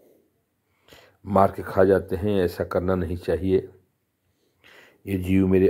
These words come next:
अतिथि हैं, ये मेरे गेस्ट हैं, मेरे भगवान हैं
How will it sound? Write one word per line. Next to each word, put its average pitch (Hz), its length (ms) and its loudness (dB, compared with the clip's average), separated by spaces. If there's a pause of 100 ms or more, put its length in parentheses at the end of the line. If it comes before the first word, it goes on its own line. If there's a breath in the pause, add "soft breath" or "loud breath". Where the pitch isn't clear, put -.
अतिथि 98 400 -4
हैं, 92 260 -6
ये 92 240 -6
मेरे 90 240 -2
गेस्ट 92 360 0
हैं, 92 100 -2
मेरे 90 200 -6
भगवान 98 460 -8
हैं - 220 -12